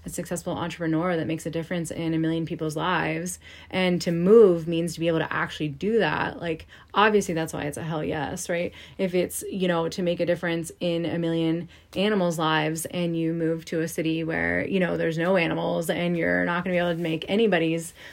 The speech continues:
lives better, then it's just like, "Why am, why am I doing this?" You know, it might be this internal, like, Wait, does this actually make sense? You know, uh, if you're trying to find your life partner and you move to, you know, middle of nowheresville, like,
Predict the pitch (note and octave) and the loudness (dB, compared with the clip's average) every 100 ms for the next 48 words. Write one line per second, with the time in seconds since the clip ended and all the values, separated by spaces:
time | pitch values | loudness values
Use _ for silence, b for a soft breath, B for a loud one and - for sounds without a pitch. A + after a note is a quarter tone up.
0 | - F#3 F3 E3 - E3 E3+ E3+ F3 F#3+ | 0 4 4 2 2 2 4 4 2 2
1 | F#3+ F#3 F#3 F#3+ F3+ E3+ D#3+ D#3 G#3 - | 0 -2 -4 2 0 2 -2 0 -2 -6
2 | F3 E3+ G3 A3 A#3+ B3 B3+ - A#3+ A#3 | -6 -4 -4 -2 0 0 0 4 6 6
3 | G#3+ G#3 G#3 G#3+ G#3 G3+ F3+ F3+ F#3+ F#3 | 6 4 4 6 6 6 2 0 0 2
4 | F3 E3+ - B B F#3+ E3+ D#3+ F3+ F3+ | 0 0 -4 B B -4 -2 -2 -2 -2
5 | E3 F#3 - C4+ C#4 C#4 C#4 C4+ C#4 C#4 | -2 -4 2 6 6 6 4 6 6 4
6 | B B B G#3+ A3+ A3 G#3+ A3+ A3+ F#3 | B B B 4 6 8 8 8 6 4
7 | F3 F3+ - F#3 F3+ G3+ F#3+ G3 F#3 F3 | 4 2 0 -2 0 0 0 0 2 2
8 | E3+ E3+ - A3+ F#3+ F3 E3+ F3 F3 E3 | 0 0 4 4 4 2 2 0 0 0
9 | E3+ F3 F3+ E3 E3 F3 B B B G3+ | -2 -2 -2 0 0 -4 B B B 2
10 | G3 F3+ F3 F3+ F3+ F#3 F3+ F3 E3+ F#3+ | 4 4 4 4 6 6 6 6 6 8
11 | F#3+ F3+ D#3 F3 F3 E3+ E3+ F3 F3+ E3+ | 8 6 4 4 6 4 2 0 0 0
12 | E3+ | -2